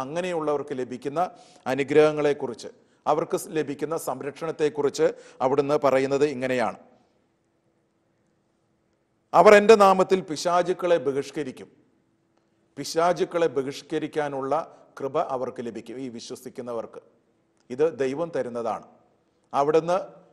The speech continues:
വിശ്വസിക്കുന്നവർക്ക് നൽകുന്ന വലിയ അധികാരമാണ് പിശാചുക്കളെ ബഹിഷ്കരിക്കാനുള്ള വരം. വീണ്ടും അവിടുന്ന് പറയുന്നു, "അവർ പുതിയ ഭാഷകൾ സംസാരിക്കും." ദൈവജനത്തോട്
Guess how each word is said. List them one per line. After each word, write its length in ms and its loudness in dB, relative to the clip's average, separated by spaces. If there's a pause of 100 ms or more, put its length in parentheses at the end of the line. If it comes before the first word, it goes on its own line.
(180)
വിശ്വസിക്കുന്നവർക്ക് 880 -2
നൽകുന്ന 360 -2 (680)
വലിയ 380 0 (180)
അധികാരമാണ് 760 -4 (420)
പിശാചുക്കളെ 680 -2 (100)
ബഹിഷ്കരിക്കാനുള്ള 840 -6 (120)
വരം. 200 -2 (640)
വീണ്ടും 320 4
അവിടുന്ന് 320 2
പറയുന്നു, 320 0 (480)
"അവർ 140 8 (140)
പുതിയ 240 2 (140)
ഭാഷകൾ 440 0 (140)
സംസാരിക്കും." 600 -8 (1700)
ദൈവജനത്തോട് 640 6